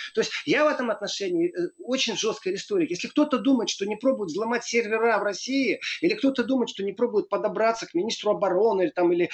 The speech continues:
э, к человеку из Совета Безопасности России, что нет шпионской сети, ну что за бред, что за миф такой? Да они заинтересованы в этом. Если надо будет, они бескомпромиссно будут это делать.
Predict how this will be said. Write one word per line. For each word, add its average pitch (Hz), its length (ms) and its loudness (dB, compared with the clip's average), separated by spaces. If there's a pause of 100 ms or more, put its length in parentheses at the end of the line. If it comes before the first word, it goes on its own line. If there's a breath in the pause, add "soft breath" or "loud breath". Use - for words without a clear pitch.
(220 loud breath)
э, 156 540 4
к - 40 -20
человеку 214 560 0
из - 100 -4
Совета 214 280 -4
Безопасности 202 800 -4
России, 180 260 -8
что 180 160 -4
нет 240 100 -4
шпионской 254 440 -4
сети, - 260 -10
ну 277 60 -2
что 302 200 0
за 262 120 2
бред, 262 240 0
что - 200 -2
за 220 140 0
миф 240 240 0
такой? 180 400 -6 (380 loud breath)
Да 202 120 2
они 285 140 6
заинтересованы 269 800 2
в 196 80 -4
этом. 180 260 0
Если 214 240 -2
надо 262 300 0
будет, 196 240 -4
они 226 200 0
бескомпромиссно 226 1300 -2
будут 175 300 -8
это 180 180 -8
делать. 165 400 -4